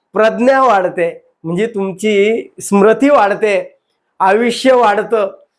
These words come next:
आणि दीर्घ आयुष्य कारकमय ना ते, दीर्घ आयुष्य करते तुमचं. म्हणजे ही तुळस अतिशय महत्वाचं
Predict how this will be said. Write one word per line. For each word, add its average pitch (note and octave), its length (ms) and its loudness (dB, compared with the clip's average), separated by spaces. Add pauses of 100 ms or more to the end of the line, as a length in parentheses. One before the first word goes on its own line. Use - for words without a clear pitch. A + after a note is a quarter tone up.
आणि A#3+ 760 0 (320)
दीर्घ C4 340 0
आयुष्य C#4+ 540 0 (360)
कारकमय C#4+ 600 2
ना C#4 140 0
ते, A#3 400 -4
दीर्घ B3 520 -2
आयुष्य C4+ 580 0
करते G#3 340 0
तुमचं. D#3+ 400 -8 (380)
म्हणजे G#3 340 2
ही B3 280 2 (160)
तुळस A#3 440 2 (360)
अतिशय C4+ 800 0 (1080)
महत्वाचं C4 1000 0